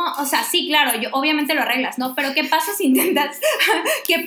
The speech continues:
según él, ¿no? O sea, yo también, yo también pensé lógicamente eso, o sea, bueno, lo arreglo, ¿ok? <laughs> O sea, pero ¿qué pasa? O sea, si tú intentas encender y andar con ese Mercedes con la llanta descompuesta en ese estado, pues, ¿sabes?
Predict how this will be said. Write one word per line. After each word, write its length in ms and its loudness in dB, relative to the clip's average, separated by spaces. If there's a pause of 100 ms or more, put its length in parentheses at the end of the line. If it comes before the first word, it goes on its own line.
según 380 2
él, 140 2
¿no? 120 0
O 60 -2
sea, 140 2
yo 120 0
también, 440 0
yo 100 0
también 240 0
pensé 260 0
lógicamente 580 -2
eso, 160 -4
o 40 -6
sea, 220 -2 (100)
bueno, 320 0
lo 60 0
arreglo, 520 2
¿ok? 80 -2 (300)
<laughs> 280 0
O 100 4
sea, 200 2 (180)
pero 220 2
¿qué 160 2
pasa? 320 2 (220)
O 80 0
sea, 260 2
si 400 -2
tú 120 -2
intentas 680 0
encender 500 -2
y 100 2
andar 300 0
con 140 -6
ese 180 -4
Mercedes 500 -6
con 120 -8
la 80 -4
llanta 260 -8
descompuesta 480 -8
en 100 -4
ese 140 -4
estado, 500 -2
pues, 260 -6
¿sabes? 340 -6